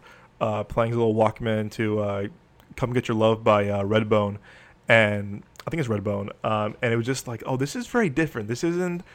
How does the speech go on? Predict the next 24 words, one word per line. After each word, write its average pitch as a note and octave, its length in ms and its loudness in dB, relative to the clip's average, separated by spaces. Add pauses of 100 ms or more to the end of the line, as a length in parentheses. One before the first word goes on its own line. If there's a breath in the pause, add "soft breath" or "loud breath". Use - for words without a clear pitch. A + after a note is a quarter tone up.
(280 loud breath)
this B2+ 200 0
isn't D#3 180 0
Aven-, C#3+ 400 4
this B2+ 200 -2
isn't D3+ 160 2
Avengers. B2+ 640 4
This - 240 -4
isn't, B2 540 -2
uh, A2+ 460 4
you A2 60 -10
know, A#2 140 0
Captain B2 320 2
America. A2 580 2
This A2 180 -6
isn't A#2+ 220 -6
Thor. A2+ 240 4
This A2 140 -2
isn't A#2 100 -2
Iron A2+ 320 2
Man." G#2+ 240 -2
And G#2+ 80 -2
I G#2+ 60 -4
was A2 160 -6
like, G#2+ 240 -6